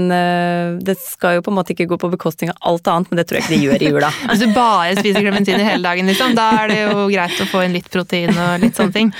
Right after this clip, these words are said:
Speaker 2: Ja. Men jeg tror noen er bekymret, liksom, eller litt sånn, tenker, «Åh, i dag har jeg spist liksom ti klementiner.» Det er jo
Speaker 1: Mm.
Speaker 2: helt, eh,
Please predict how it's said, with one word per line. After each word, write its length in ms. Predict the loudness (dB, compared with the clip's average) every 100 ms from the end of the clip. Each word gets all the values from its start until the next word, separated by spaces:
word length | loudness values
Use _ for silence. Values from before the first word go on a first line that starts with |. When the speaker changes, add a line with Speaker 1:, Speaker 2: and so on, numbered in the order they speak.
| -10 -10 -4
Speaker 2:
Ja. 140 | -4 -4 -14 -20 -20 -20 -20 -8
Men 140 | -2 0
jeg 80 | 0
tror 100 | 2
noen 220 | 2 2
er 80 | 0
bekymret, 600 | -4 -2 0 2 2 0
liksom, 220 | 0 0 0 2 0 -2
eller 240 | -4 -2
litt 160 | -2 -4
sånn, 160 | -4
tenker, 240 | -4 -6 -8
«Åh, 80 | -10
i 80 | -6
dag 140 | -4 -4
har 80 |
jeg 80 | -6
spist 240 | -8 -10 -10
liksom 220 | -12 -14 -18 -10
ti 300 | -8 -8 -8 -10
klementiner.» 540 | -8 -6 -6 -6 -8
Det 60 | -8
er 60 | -6
jo 140 | -2
Speaker 1:
Mm. 80 | 0 0
Speaker 2:
helt, 560 | -2 -4 -10 -14 -10 -8
eh, 800 | -6 -6 -6 -8 -10 -12 -8